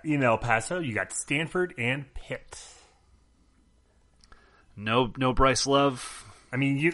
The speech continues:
Speaker 1: you
Speaker 2: Like,
Speaker 1: haven't had Bryce Love
Speaker 2: pro-
Speaker 1: most of the season. Like, he has been
Speaker 2: Yeah,
Speaker 1: a
Speaker 2: pro-
Speaker 1: shadow of himself from last, you know, even last year. The year before was when he had the,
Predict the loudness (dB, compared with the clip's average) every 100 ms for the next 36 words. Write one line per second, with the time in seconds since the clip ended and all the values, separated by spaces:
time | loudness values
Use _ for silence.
0 | 0 -2 2 4 2 0 2 2 6 8
1 | 8 6 0 -2 -10 -8 -8 -10 -12 -8
2 | -8 -6 -4 -2 2 4 4 4 2 6
3 | 6 4 -2 -8 -12 -12 -10 -6 -6 -6
4 | -8 -4 -4 -6 -12 -20 -20 -20 -20 -20
5 | -18 -8 -6 -4 -4 2 4 2 0 -4
6 | -4 -6 -8 -6 -2 -2 -4 -2 2 2
7 | 2 -6 -6 -6 -2 -4 -4 -8 -8